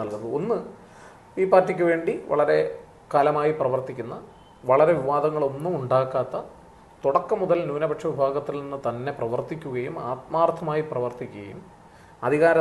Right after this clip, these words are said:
സ്ഥാനങ്ങളിലൊന്നും മോഹിക്കാതെ മാറി നിന്നുകൊണ്ട് തൻ്റെ കർത്തവ്യം നിർവഹിക്കുകയും ചെയ്ത ഒരാൾക്ക് കൊടുക്കുന്ന ഒരു അംഗീകാരം. രണ്ട്,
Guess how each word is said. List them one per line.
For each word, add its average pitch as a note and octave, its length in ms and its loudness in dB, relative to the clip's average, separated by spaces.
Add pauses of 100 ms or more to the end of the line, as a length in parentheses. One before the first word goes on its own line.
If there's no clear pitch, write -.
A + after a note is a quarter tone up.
സ്ഥാനങ്ങളിലൊന്നും D3 800 -2
മോഹിക്കാതെ C#3 580 4 (100)
മാറി C#3 240 2
നിന്നുകൊണ്ട് C3 340 -6 (120)
തൻ്റെ C3+ 180 -2 (100)
കർത്തവ്യം C#3+ 440 -4
നിർവഹിക്കുകയും C#3 640 -2
ചെയ്ത A2 180 -8 (420)
ഒരാൾക്ക് C3 380 2
കൊടുക്കുന്ന A#2 340 -8
ഒരു G#2+ 100 -6
അംഗീകാരം. G#2 460 -10 (1300)
രണ്ട്, D#3+ 280 6